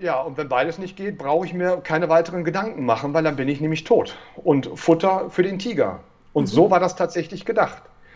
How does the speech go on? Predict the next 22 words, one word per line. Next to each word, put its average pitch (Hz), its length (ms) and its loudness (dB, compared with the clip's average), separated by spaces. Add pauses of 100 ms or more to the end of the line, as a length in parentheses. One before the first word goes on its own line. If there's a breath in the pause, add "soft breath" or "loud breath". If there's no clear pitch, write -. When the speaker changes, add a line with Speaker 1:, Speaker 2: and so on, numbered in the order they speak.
(140 loud breath)
Speaker 1:
Also 143 200 2
es 151 200 0
gibt 190 220 -2
den 131 160 2
Kampf, 233 400 0
es - 140 -4
gibt - 200 -6
die 131 80 -2
Flucht - 440 0
und 165 240 4
nach 165 200 4
einer 156 160 2
halben 175 200 4
Stunde 202 360 -2
spätestens - 720 -2
kommt - 240 2
das 175 120 -2
System 160 380 0
wieder 156 220 2
zur 160 200 -4
Ruhe. 104 300 -6 (720)
Speaker 2:
Mhm. 208 480 -4